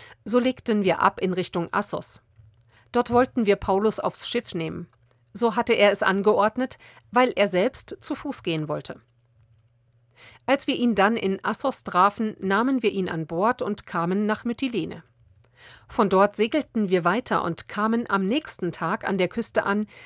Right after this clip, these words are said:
die der Insel Chios gegenüber liegt. Am nächsten Tag gelangten wir bis nach Samos und kamen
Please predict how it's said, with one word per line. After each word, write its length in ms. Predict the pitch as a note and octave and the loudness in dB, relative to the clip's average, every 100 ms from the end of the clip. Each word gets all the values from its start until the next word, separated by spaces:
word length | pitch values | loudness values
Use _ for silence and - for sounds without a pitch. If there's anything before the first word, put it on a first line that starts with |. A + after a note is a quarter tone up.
| - A3 | -10 2
die 80 | |
der 140 | G#3+ A3 | 4 4
Insel 280 | G#3 G3 F#3+ | 4 0 -2
Chios 420 | - C#4 E3 - | 0 0 0 -2
gegenüber 460 | F#3 E3+ F3 E3+ | -4 -2 -2 -2
liegt. 380 | D#3+ D#3 - - _ _ _ _ _ _ _ - | -2 -4 -10 -20 _ _ _ _ _ _ _ -2
Am 180 | A#3+ B3+ | 2 4
nächsten 400 | C4 - - A3 | 2 -2 -6 -6
Tag 380 | G3 A3+ A3+ - | 2 2 2 -2
gelangten 640 | A#3+ A3 G3+ - - F#3+ | 2 2 0 -6 -4 0
wir 140 | F#3 F3+ | 2 2
bis 220 | G3 - | 0 0
nach 180 | F3 - | -4 -2
Samos 540 | F#3+ G3 G#3+ E3+ - - - - | -2 0 2 0 -2 -8 -20 -10
und 160 | C4+ - | -8 0
kamen 360 | - A3+ A3+ | 4 4 2